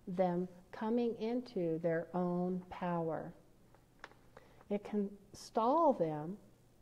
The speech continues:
from learning about themselves, right? Their own strength. We see this a lot with our children, right?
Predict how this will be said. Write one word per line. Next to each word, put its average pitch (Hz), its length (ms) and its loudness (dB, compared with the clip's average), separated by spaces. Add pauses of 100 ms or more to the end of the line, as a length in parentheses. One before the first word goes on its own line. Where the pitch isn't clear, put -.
(760)
from 208 260 6
learning 233 420 4
about 160 360 0
themselves, 175 640 -2
right? 185 180 0
Their 190 200 -4
own 220 260 0
strength. - 680 -8 (1080)
We 254 100 4
see 349 340 0
this 233 200 4
a 202 60 4
lot 175 280 0
with 180 160 -4
our 170 140 0
children, - 480 -6 (480)
right? 180 320 -6